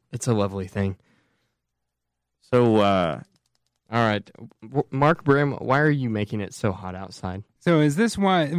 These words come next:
Speaker 3: I was wondering, yeah, next up on the list it says, "Why is Mark Brim doing this to us?"
Speaker 1: Yeah, why are you making it so hot?
Speaker 3: <laughs> Originally, I thought
Speaker 1: Because you drive a square body Chevy.
Speaker 3: And I'm
Speaker 1: Those
Speaker 3: ruining
Speaker 1: have
Speaker 3: the
Speaker 1: horrible
Speaker 3: environment.
Speaker 1: gas mileage.
Speaker 3: I get twenty-two
Speaker 1: I
Speaker 3: miles
Speaker 1: saw,
Speaker 3: to the gallon.
Speaker 1: I saw a video of you on, like,
Speaker 3: Yeah.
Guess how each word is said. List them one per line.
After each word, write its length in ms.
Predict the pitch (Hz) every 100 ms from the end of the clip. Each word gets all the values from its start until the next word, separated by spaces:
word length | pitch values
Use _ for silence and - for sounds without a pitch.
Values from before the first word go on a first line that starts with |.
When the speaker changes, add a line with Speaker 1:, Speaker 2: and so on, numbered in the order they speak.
| 170
Speaker 3:
I 120 | 160
was 180 | 151 156
wondering, 420 | 208 202 143 127
yeah, 160 | 147 117
next 300 | 139 175 -
up 140 | 175 143
on 100 | 127
the 40 |
list 160 | 147 131
it 80 | 117
says, 200 | 123 110
"Why 200 | 135 160
is 120 | 127
Mark 220 | 143 127
Brim 240 | 135 123
doing 320 | 113 127 113 98
this 180 | -
to 120 | - 87
us?" 280 | 87 - - _
Speaker 1:
Yeah, 220 | 151 139 156
why 200 | 139 202
are 100 | 196
you 160 | 185 175
making 380 | 151 143 143
it 180 | 131 -
so 340 | - - 107 123
hot? 340 | 190 294 190 156
Speaker 3:
<laughs> 40 |
Originally, 640 | 175 170 262 247 269 214
I 160 | 180 170
thought 320 | 180 156 139
Speaker 1:
Because 340 | 202 240 226 214
you 80 | 208
drive 360 | 196 202 214
a 60 | 208
square 360 | - - 185 202
body 240 | 202 208
Chevy. 420 | - 135 113 117 170
Speaker 3:
And 100 | 156
I'm 60 |
Speaker 1:
Those 140 | 160 160
Speaker 3:
ruining 140 | 160
Speaker 1:
have 100 | 160
Speaker 3:
the 80 | 156
Speaker 1:
horrible 180 | 185 190 202 214
Speaker 3:
environment. 80 |
Speaker 1:
gas 280 | 165 127 -
mileage. 420 | 117 107 120 151 185
Speaker 3:
I 60 |
get 180 | 220 285
twenty-two 480 | - 180 180 165 -
Speaker 1:
I 100 | 208
Speaker 3:
miles 140 | 165 185
Speaker 1:
saw, 140 | 240
Speaker 3:
to 60 | 220
the 40 | 139
gallon. 260 | 175 226 214
Speaker 1:
I 40 |
saw 240 | 214 277
a 60 | 233
video 600 | 180 175 262 220 175 147
of 180 | 139 139
you 160 | 165 175
on, 140 | 160
like, 180 | 147 151
Speaker 3:
Yeah. 200 | 131